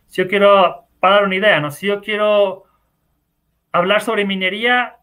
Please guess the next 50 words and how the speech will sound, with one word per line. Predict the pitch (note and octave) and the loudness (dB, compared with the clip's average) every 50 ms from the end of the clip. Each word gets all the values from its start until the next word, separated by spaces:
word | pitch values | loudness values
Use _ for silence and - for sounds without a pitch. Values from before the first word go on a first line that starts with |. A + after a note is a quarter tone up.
| _ | _
entonces | - D3 - F#3+ F3 F#3 E3 | -20 -20 -20 -18 -16 -12 -10
yo | G3+ | -8
le | G#3 G#3 G#3 | -6 -6 -6
mando | G3+ G3+ G#3 G#3 G3+ G#3+ | -4 -4 -4 -4 -6 -4
una | G#3+ G#3+ G3+ G3 | -4 -6 -6 -6
publicidad | - F3+ F3+ D#3 C#3+ - G3 G3 G#3 | -8 -12 -14 -14 -10 -6 -2 -2 -2
específica | G3+ G3+ - F#3 - A3 G#3 A#3 A#3+ - A#3 A3+ G#3+ G#3+ - | -2 -4 -8 -14 -12 -12 -12 -12 -8 -4 -2 -2 -2 -4 -6
a | E3 D#3 | -6 -6
los | D3+ C#3 C3+ | -6 -6 -6
ecologistas, | C3+ C#3+ C#3 C3+ C3+ - C#4 C4 C4+ - C#3+ C3+ - - | -8 -8 -8 -6 -2 0 0 0 -2 -4 -10 -12 -12 -14
y | - | -12
le | D3+ D3+ | -10 -8
mando | D#3 E3+ F3+ F#3 G3 | -6 -6 -6 -4 -6
otra | F#3+ F#3+ F#3 F3+ E3 - | -6 -4 -2 -4 -4 -4
publicidad | - D#3+ D#3 D#3 D#3 D#3 C#3 - E3 E3+ F3+ F#3+ G3+ | -6 -10 -8 -8 -8 -10 -10 -8 -4 0 2 2 2
a | F#3 | 2
las | D#3+ C#3+ | 0 -2
personas | - - - - G3+ G3+ F#3 - | -4 -8 -8 -4 -4 -4 -4 -6
que | E3+ D#3 | -8 -8
quieren | - D#3 D3+ D3+ | -8 -6 -6 -6
invertir | D3 C#3+ C#3 C#3 C3+ - D3 C#3+ | -6 -6 -6 -6 -8 -8 -8 -6
en | C#3+ C#3 C3 B2+ B2 - _ _ _ _ _ _ _ _ - | -6 -6 -6 -8 -10 -16 _ _ _ _ _ _ _ _ -8
minería, | D3 D3+ D#3+ D#3 D3+ E3 F#3+ G3+ G3+ G3+ - - - - _ _ | -4 -2 -2 0 0 0 0 0 -2 -2 -6 -18 -20 -20 _ _
y | G#3+ | -4
le | A3 A#3 | -2 0
mando | A#3 B3 C#4 D4 C#4+ C4+ | 2 2 2 4 4 4
otra | C4+ C#4+ D4 D4+ D4 | 4 4 4 2 0
a | B3 | 0
la | A3 | 0
gente | G#3 - C4+ B3+ C4+ C4 | 0 -2 -2 -2 -2 -4
que | C4 A#3+ | -2 -4
vive | B3 C4 B3+ | -4 -4 -2
lejos, | A#3+ B3 B3+ C#4+ D4 C4 - - - G#3+ G#3 G3 - - G3 F#3+ | 0 0 0 0 0 -4 -8 -14 -20 -18 -20 -20 -18 -18 -16 -12
vive | F3 G#3 B3 B3+ A#3+ | -8 -4 -2 -2 -2
cerca | - - C4 C4 C4 | -2 -4 -4 -2 -2
de | A#3+ A3 | -2 -2
donde | G#3 G3+ F#3+ | -2 -4 -6
se | - - | -4 -2
va | G#3 | -2
a | G#3+ | -2
hacer | G#3 A#3 A#3 | -2 -4 -8
minería, | A3 G#3 G3+ F#3+ G3+ A3+ G#3+ | -8 -6 -6 -4 -4 -4 -6
diciendo | G3 - G3+ G3+ G3+ | -6 -6 -8 -10 -8
que | G3 F#3+ | -6 -4
va | F#3+ F#3+ | -4 -4
a | |
haber | G3 F#3+ | -4 -4
minería, | F#3+ F3+ F3 F3 F3+ F#3 F#3 F#3 G3 G3 | -6 -6 -6 -6 -4 -4 -4 -6 -6 -8
minería | E3+ E3+ E3 E3 E3 E3 F3 F#3 | -10 -10 -10 -8 -6 -4 -4 -4
responsable | F3+ F3+ - - D3+ C#3+ C#3 F3 F3 F3+ F3 F3+ F3+ E3+ E3+ - | -4 -6 -8 -10 -10 -8 -4 -2 -2 -2 -2 -4 -6 -8 -8 -12